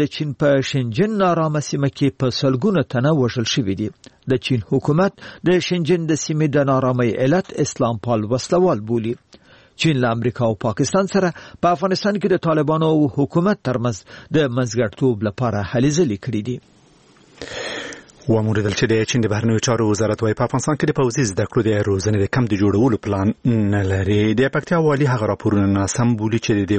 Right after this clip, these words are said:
Speaker 2: ولایت د امنیت د خرابوالي په اړه په دې وروستیو کې د ټولنیزو رسنیو له لارې خپاره شوي دي. د پکتیا والي چې نن په ګردیز کې خبره لاندې څرګندونې کولې، وویل دا یوازې د دښمن تبلیغات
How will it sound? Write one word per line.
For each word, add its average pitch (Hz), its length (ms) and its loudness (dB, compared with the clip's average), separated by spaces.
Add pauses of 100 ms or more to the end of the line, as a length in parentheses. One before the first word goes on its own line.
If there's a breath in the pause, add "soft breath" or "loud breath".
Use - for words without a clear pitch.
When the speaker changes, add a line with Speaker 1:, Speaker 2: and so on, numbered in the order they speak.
Speaker 2:
ولایت 95 300 0
د - 100 0
امنیت 98 260 0
د - 100 -2
خرابوالي 101 500 0
په 107 60 0
اړه 98 120 -2
په - 80 -4
دې 95 100 0
وروستیو 110 400 0
کې - 160 -6
د 101 40 0 (120)
ټولنیزو 113 440 2
رسنیو 117 360 0
له 92 120 0
لارې 92 200 -2
خپاره 92 220 -2 (100)
شوي 92 240 0
دي. 113 80 4 (720 loud breath)
د 107 180 2
پکتیا 110 300 0
والي 107 220 0
چې 107 320 2
نن 107 200 2
په 95 140 -2
ګردیز 95 260 0
کې - 200 -2
خبره 95 280 0
لاندې 95 240 0
څرګندونې 98 560 0
کولې، 117 320 2
وویل 110 320 2
دا 110 120 2
یوازې 107 280 0
د 101 140 0
دښمن 95 340 0
تبلیغات 90 420 -2